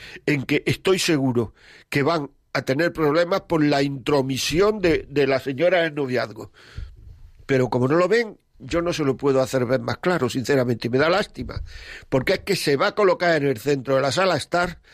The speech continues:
y se va a dedicar a decir lo que hay que hacer en esa casa, y luego si tienen hijos, lo que hay que hacer con los hijos, y luego tal. Pero no hay forma,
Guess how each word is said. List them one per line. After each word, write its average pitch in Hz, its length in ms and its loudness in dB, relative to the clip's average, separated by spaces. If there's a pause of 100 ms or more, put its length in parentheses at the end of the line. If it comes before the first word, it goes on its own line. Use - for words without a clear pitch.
(460)
y 156 100 2
se 143 160 2
va 165 100 4
a 196 40 2
dedicar 165 420 2
a 156 60 4
decir 143 220 -2
lo 160 80 2
que 147 80 0
hay 143 60 -2
que 143 60 0
hacer 135 160 2
en 131 80 0
esa - 180 -2
casa, 123 320 -4
y 120 60 -2
luego 147 240 0
si 120 100 -4
tienen 147 260 2
hijos, 170 220 0
lo 160 80 4
que 139 60 2
hay 135 60 0
que 139 60 2
hacer 131 140 -4
con 127 140 -2
los 110 160 -6
hijos, 131 260 0
y 120 40 -2
luego 135 200 2
tal. 123 180 -4 (300)
Pero 131 220 2
no 170 80 2
hay 202 100 4
forma, 190 480 0